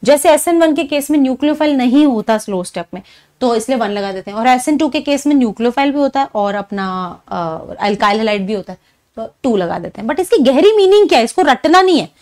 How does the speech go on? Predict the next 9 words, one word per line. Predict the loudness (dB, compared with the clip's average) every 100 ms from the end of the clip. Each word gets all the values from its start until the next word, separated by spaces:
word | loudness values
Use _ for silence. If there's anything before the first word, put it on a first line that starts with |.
| _ _ -4
इसका, | -2 0
इसका | 0 0
गहरा | 2 2 4 4
मीनिंग | 4 4 4 4
क्या | 2
है? | -2 -6
सुनो, | -6 -4 -4 -8 _ _ _ _ _ _ _ _ _ -8
<clears throat> | -2 -2 -2 _ _ _ _ _ _ _ _ _ _ _ _ 0
तुम | 2 2 -2